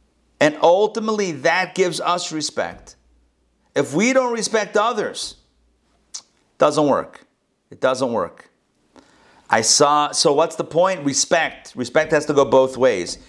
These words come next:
You know, this week, on Sunday, there was a very big thing that happened that everyone was talking about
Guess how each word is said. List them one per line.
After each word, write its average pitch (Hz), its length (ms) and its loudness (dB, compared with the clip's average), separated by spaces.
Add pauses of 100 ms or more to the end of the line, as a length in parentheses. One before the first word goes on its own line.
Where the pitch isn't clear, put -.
(160)
You 113 60 -10
know, 120 100 0
this 139 300 -4
week, 139 480 -6 (300)
on 92 120 -12
Sunday, 139 460 4
there 104 100 2
was 101 120 0
a 107 40 0
very 131 320 0
big 117 380 -4
thing 117 180 -10
that 101 120 -4
happened 117 400 -6
that 98 80 -4
everyone 110 260 -4
was 90 140 -12
talking 92 280 -8
about - 180 -20